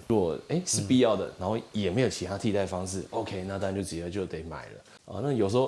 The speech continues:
Speaker 1: 哎，可能这个只是，哎，这是你自己调卡称喜欢啊，哦，好像也不是很需要，哎。
Speaker 2: 嗯。
Speaker 1: 哎，又有其他替代方案，
Speaker 2: 嗯。
Speaker 1: 换了你也不是很有感，哦，
Speaker 2: 嗯。
Speaker 1: 那就不要乱花钱。
Speaker 2: <laughs> 你买过最贵的东西是什么？我说给自己的啦。
Speaker 1: 给自己的吗？
Speaker 2: 对啊。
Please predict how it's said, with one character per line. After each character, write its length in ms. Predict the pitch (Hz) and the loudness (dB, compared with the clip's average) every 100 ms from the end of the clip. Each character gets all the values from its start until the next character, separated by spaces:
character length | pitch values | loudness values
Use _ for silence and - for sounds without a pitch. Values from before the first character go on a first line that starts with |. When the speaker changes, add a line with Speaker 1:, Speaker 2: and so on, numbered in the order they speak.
| 127 | 2
Speaker 1:
哎， 100 | 143 | 2
可 140 | 117 | 2
能 80 | 104 | 6
这 80 | 143 | 4
个 80 | |
只 160 | 117 95 | 4 0
是， 80 | 113 90 | -2 -2
哎， 100 | 87 | -2
这 120 | 110 | 0
是 160 | 135 | 2
你 120 | 110 85 | 0 0
自 80 | |
己 120 | 117 95 | -2 0
调 180 | 85 | -2
卡 220 | 85 90 85 | -2 -2 0
称 180 | 98 | 0
喜 220 | 95 85 78 | 0 -4 -4
欢 200 | 82 87 | -4 -4
啊， 120 | 82 - - | -8 -10 -12
哦， 240 | 73 76 | -10 -10
好 140 | 78 82 | -6 -2
像 120 | 113 | 0
也 60 | |
不 80 | 85 | 0
是 120 | 95 | 0
很 100 | 101 | 0
需 200 | 76 90 | -2 -2
要， 180 | 90 85 | 2 2
哎。 100 | 65 62 - - | 0 -8 -14 -2
Speaker 2:
嗯。 240 | 107 95 - 82 | -2 -2 -8 -6
Speaker 1:
哎， 120 | 117 | -2
又 180 | 135 135 | 8 10
有 120 | 95 | 10
其 160 | 87 85 | 4 -2
他 80 | 92 | 0
替 180 | 113 | 2
代 100 | 101 | 4
方 220 | 95 92 90 | 4 2 0
案， 180 | 90 80 - 107 | -2 -4 -10 -10
Speaker 2:
嗯。 100 | 101 - | -10 2
Speaker 1:
换 240 | - 98 | 6 6
了 80 | 92 | 6
你 100 | 90 | 2
也 60 | 92 | 2
不 100 | 82 | 2
是 100 | 104 | 0
很 160 | 90 | 2
有 160 | 90 92 | 4 4
感， 200 | 90 62 - - | 4 -2 -4 -12
哦， 80 | 107 | -6
Speaker 2:
嗯。 40 | 104 | -2
Speaker 1:
那 80 | 113 | -2
就 100 | 92 | 0
不 80 | |
要 80 | 92 | 0
乱 160 | 101 90 | 0 0
花 180 | 87 85 | -4 -6
钱。 160 | - - - - - 170 202 | -8 -10 -10 -6 6 12 12
Speaker 2:
<laughs> 480 | - 180 - - | 12 10 10 -4
你 140 | - 135 | 2 6
买 180 | 165 107 | 6 8
过 160 | 135 | 6
最 180 | - 135 | 8 6
贵 220 | 104 123 | 6 2
的 60 | 104 | 2
东 200 | 101 98 | -2 -4
西 140 | 95 | -8
是 60 | 92 | -10
什 60 | |
么？ 60 | 95 - | -12 -4
我 60 | |
说 80 | 117 | -2
给 180 | 127 113 | 2 2
自 160 | 101 131 | 2 0
己 180 | 101 | -2
的 120 | 85 73 | -10 -12
啦。 80 | - - - - | -14 -20 -18 -4
Speaker 1:
给 140 | 101 | -2
自 160 | 95 135 | 0 2
己 120 | 104 | 4
的 120 | 98 | 4
吗？ 320 | 98 101 101 - - - - | 2 2 0 -6 -20 -20 -6
Speaker 2:
对 100 | 107 | -2
啊。 220 | 95 87 | -2 -4